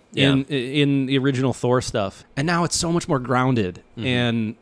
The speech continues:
Speaker 2: he's likable 'cause he's kinda down on his luck, you know, a little bit in that regard.
Speaker 1: He's
Speaker 2: So,
Speaker 1: totally likable.
Speaker 2: yeah, so I, I really appreciate this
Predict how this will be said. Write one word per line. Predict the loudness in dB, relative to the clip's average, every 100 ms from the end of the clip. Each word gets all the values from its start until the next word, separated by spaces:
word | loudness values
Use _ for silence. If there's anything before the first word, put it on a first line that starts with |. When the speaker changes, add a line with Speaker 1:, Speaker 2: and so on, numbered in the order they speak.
| _
Speaker 2:
he's | -8 -4 -2 -4 -8
likable | 0 0 2 0 0 -2 -8
'cause | -8 -4
he's | -4 -2
kinda | -2 0
down | 0 0 0
on |
his | -2 0
luck, | 0 0 -2
you | 0
know, | 2
a | 4
little | 4
bit | 4 2
in | 0
that | 0 -2
regard. | -2 0
Speaker 1:
He's | 0
Speaker 2:
So, | 0
Speaker 1:
totally | 0 2 2
likable. | 2 2 2
Speaker 2:
yeah, | 0 2
so | 4
I, | 4 4
I | 2 2 2
really | 2 4 4
appreciate | 2 0 0 -2 -2
this | 2 2 2 -6